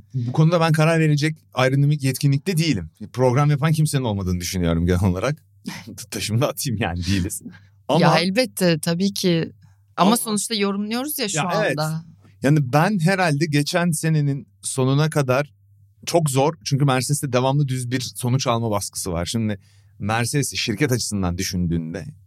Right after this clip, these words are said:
Speaker 1: tamamen kurumsal düşün. Geçen sene bir yarış galibiyeti alınmış olması yılların ardından başarısız geçen sezonda önemli bir başarı. Bunu da ancak o otomobile yatırım yapıp ilerleterek Brezilya'da başardılar. Hani
Speaker 2: Hı hı.
Speaker 1: Red Bull'un daha
Speaker 2: Hı hı.
Speaker 1: geliştirmeye başlattığı bir zamanda.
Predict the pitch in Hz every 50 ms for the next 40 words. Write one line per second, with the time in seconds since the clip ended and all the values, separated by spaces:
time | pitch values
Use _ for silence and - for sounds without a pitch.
0 | _ _ _ - 101 98 95 87 82 85 101 - - - - 110 104 - 117 110
1 | 104 87 87 - 254 - - - - - - - 117 117 - 156 151 143 - 139
2 | 139 139 151 143 135 123 127 107 107 110 104 107 104 98 95 92 90 - 92 80
3 | - - 107 107 117 117 104 - 107 110 110 110 98 - 90 95 101 104 107 107
4 | 117 120 110 104 98 92 90 87 90 98 95 - 113 95 - 110 104 107 95 -
5 | 104 98 95 - 98 90 113 139 151 131 113 110 107 104 101 92 80 80 - -
6 | - - - - - - - - 120 135 170 185 160 147 156 165 165 175 151 156
7 | 156 151 139 127 135 131 151 175 151 135 127 - 143 139 147 135 127 156 156 156
8 | 127 123 120 120 113 - 131 110 98 - - - - - - - - 104 104 117
9 | 107 98 107 95 95 92 87 82 - - 87 80 76 76 73 71 - - - -
10 | _ _ _ _ _ _ - 202 196 170 - 160 156 143 147 95 92 87 82 82
11 | 82 76 71 - - - - 165 92 90 82 - - 87 87 87 85 78 80 80
12 | - - - - - - 78 76 76 73 76 65 65 65 - 71 71